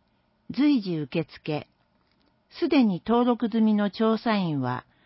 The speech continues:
新たに申し込む必要はありません。その他、報酬あり。名刺代の写真があります。国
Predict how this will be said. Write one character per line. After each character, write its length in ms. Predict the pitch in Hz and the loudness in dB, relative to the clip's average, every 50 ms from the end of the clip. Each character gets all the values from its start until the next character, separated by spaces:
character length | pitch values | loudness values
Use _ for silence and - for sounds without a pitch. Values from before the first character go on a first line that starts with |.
| _ _ _ _ - | _ _ _ _ 0
新 260 | - 262 285 277 269 | 0 2 2 2 -2
た 140 | - 208 180 | -2 -2 -2
に 140 | 160 151 147 | -2 0 0
申 260 | 143 165 190 208 220 | 0 0 0 -2 -2
し 100 | - - | -4 -6
込 120 | - 202 196 | -4 -2 -2
む 120 | 190 190 | -2 -2
必 280 | 180 - _ - - 190 | -4 -8 _ -8 -4 -2
要 200 | 185 180 175 170 | -2 0 0 0
は 140 | 165 160 | 0 0
あ 80 | 156 147 | -2 -2
り 120 | 147 160 | -2 -4
ま 180 | 156 151 151 156 - - | -4 -4 -6 -8 -8 -8
せ 120 | 156 139 | -6 -6
ん。 160 | 127 113 - _ _ _ _ _ _ _ _ _ _ _ _ _ _ _ _ _ _ _ | -6 -6 -8 _ _ _ _ _ _ _ _ _ _ _ _ _ _ _ _ _ _ _
そ 160 | _ - 214 214 | _ -4 0 2
の 160 | 233 262 269 | 2 2 2
他、 320 | - - - 139 123 - _ _ _ _ _ _ _ _ _ _ _ | 0 -2 -6 -4 -4 -6 _ _ _ _ _ _ _ _ _ _ _
報 220 | - 226 226 226 | -4 0 0 0
酬 440 | 233 220 - - 208 196 190 190 185 175 | 0 -2 -6 -4 -4 -2 -2 -2 -2 -2
あ 80 | 170 | -4
り。 180 | 147 127 - - _ _ _ _ _ _ _ _ _ _ _ _ _ _ _ _ _ _ _ _ _ _ _ _ _ _ _ _ _ _ _ _ _ _ _ _ _ _ _ - | -4 -6 -10 -14 _ _ _ _ _ _ _ _ _ _ _ _ _ _ _ _ _ _ _ _ _ _ _ _ _ _ _ _ _ _ _ _ _ _ _ _ _ _ _ 0
名 260 | 214 254 277 302 294 | 2 4 4 2 2
刺 160 | - - 269 | -2 -6 -4
代 220 | 254 277 269 262 247 | 0 2 2 4 4
の 100 | 247 240 | 2 2
写 160 | - 233 208 | 0 -4 -4
真 280 | - - 226 220 214 | -4 -2 -2 0 0
が 120 | 208 202 196 | 0 0 -2
あ 60 | 190 | -2
り 140 | 180 185 175 | -2 -2 -4
ま 180 | 165 160 175 | -4 -4 -8
す。 40 | - - - _ _ _ _ _ _ _ _ _ _ _ _ _ _ _ _ _ _ _ - | -10 -14 -20 _ _ _ _ _ _ _ _ _ _ _ _ _ _ _ _ _ _ _ -2
国 140 | - 214 | -2 -2